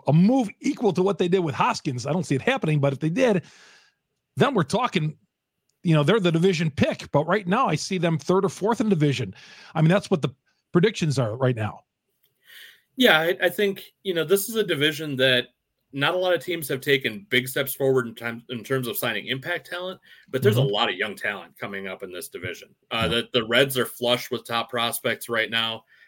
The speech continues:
Speaker 2: Um, I wrote for Shepherd Express this week about all the Brewers who were on top prospect lists of positions, but when I wrote that, the Cubs had more. You know, and so you look around, and you gotta assume the Cardinals aren't going to stay down forever. Um,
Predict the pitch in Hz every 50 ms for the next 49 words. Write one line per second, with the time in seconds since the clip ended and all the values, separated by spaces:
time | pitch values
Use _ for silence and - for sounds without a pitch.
0 | _ _ _ - 101 101 95 90 - - _ _ _ _ _ _ _ _ _ 123
1 | 127 131 135 135 131 131 135 - - 123 113 - 127 123 120 117 101 98 - -
2 | 147 139 131 127 - 147 131 - - 135 131 127 127 117 98 104 107 104 104 107
3 | 104 - - 113 113 110 98 98 - 110 123 135 135 135 127 127 - 131 120 120
4 | 120 120 120 120 127 123 117 120 - 131 123 120 - - 120 113 - 131 120 -
5 | - - - 127 120 - 120 120 120 120 120 - 120 120 - - _ - - _
6 | _ 110 104 107 120 113 98 92 92 107 120 127 - 147 147 143 - 98 - -
7 | 117 127 123 - 113 101 95 98 101 101 110 120 131 131 _ _ _ _ _ _
8 | _ _ _ _ _ _ _ - 120 113 117 120 127 131 - 131 135 131 127 -
9 | 156 143 143 135 135 139 185 190 - 165 113 104 117 131 135 117 107 98 101 101
10 | 107 104 - - 127 123 160 151 123 104 - - - 139 127 110 98 95 - 120
11 | 117 123 120 113 98 95 95 95 98 95 - 98 95 95 - - 104 95 87 87
12 | 87 85 82 - 98 87 85 87 85 95 110 - _ _ _ _ _ _ _ _
13 | _ _ - 127 127 123 123 127